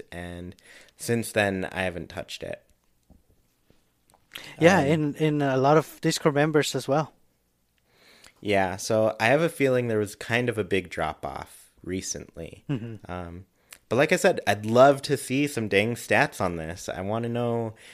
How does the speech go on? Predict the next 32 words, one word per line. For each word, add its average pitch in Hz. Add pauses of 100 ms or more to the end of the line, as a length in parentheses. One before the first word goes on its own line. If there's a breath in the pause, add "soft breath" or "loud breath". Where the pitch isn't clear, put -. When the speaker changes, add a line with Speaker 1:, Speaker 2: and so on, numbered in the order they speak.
(160 loud breath)
Speaker 2:
what 101
they're -
getting 98
out 92
of -
Pocket 98
Camp. -
The 113
one 170
thing 220
I 147
do 110
believe, 98
though, 82 (320 loud breath)
is 101
I 101
do 117
believe 120
that 107
they 98
are 95
reaching 90
a 92
new 87
audience. - (480)
Um, 87
Speaker 1:
Hmm. 143 (960 loud breath)
Speaker 2:
I 113
think, 123 (1120)
I 110
don't, 135
I, 113